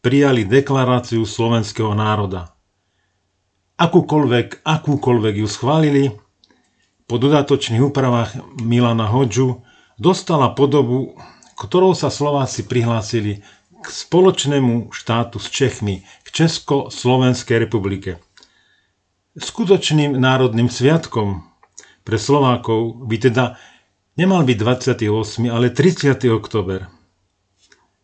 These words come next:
V ten deň Slováci nezávisle od nikoho vykonali dva dejinné kroky. Poprvé, jednak z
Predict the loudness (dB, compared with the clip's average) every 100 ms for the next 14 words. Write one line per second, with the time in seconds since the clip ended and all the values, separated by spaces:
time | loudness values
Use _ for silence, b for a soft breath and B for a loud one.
0 | _ _ 0 2 4 4 4 2 -2 -2
1 | 0 0 -2 -2 2 2 4 2 0 -2
2 | -2 2 2 2 2 2 0 0 -2 -6
3 | b b b b b 0 2 4 2 2
4 | 2 2 0 -6 -2 0 0 -4 -16 _
5 | _ _ -2 4 6 6 4 4 4 4
6 | 4 -4 -6 _ _ _ _ _ _ _
7 | _ _ _ _ _ _ _ -4 -2 0
8 | 2 0 -2 -6 _ _ _ _ _ _
9 | _ _ _ _ -8 0 4 4 2 2
10 | 2 -2 -10 B B B